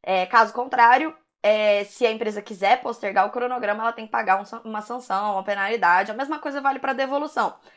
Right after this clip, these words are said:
Eu não sou obrigada a construir um projeto pra qual eu tenho outorga. Mas se eu devolvo a minha outorga pra, pra, pra aneel, eu sou penalizado. Então, esse processo, ele quer tirar essas penalidades de forma excepcional,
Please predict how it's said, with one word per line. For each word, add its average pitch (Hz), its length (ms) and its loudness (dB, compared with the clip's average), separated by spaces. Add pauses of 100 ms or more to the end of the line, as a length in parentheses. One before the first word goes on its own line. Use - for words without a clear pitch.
(260)
Eu 190 160 -6
não 247 260 -10
sou 285 200 0
obrigada 240 420 4
a 233 40 6
construir 247 360 -4
um 220 100 -6
projeto 220 460 0
pra 233 140 -2
qual 233 160 0
eu 240 60 0
tenho 240 180 0
outorga. 175 520 0 (300)
Mas 196 140 -2
se 240 80 -2
eu 233 60 0
devolvo 214 500 2
a 185 40 2
minha 175 160 -8
outorga 165 380 -4
pra, 156 480 0
pra, 156 340 -6
pra 156 200 -8
aneel, 220 400 0 (320)
eu 180 100 -8
sou 196 160 -8
penalizado. 214 760 2 (280)
Então, 190 240 -2
esse 240 180 0
processo, 220 460 0
ele 226 140 -4
quer 220 420 -4
tirar 233 460 4
essas - 180 -6
penalidades 185 720 0
de 185 100 -14
forma 240 380 0
excepcional, 202 800 -4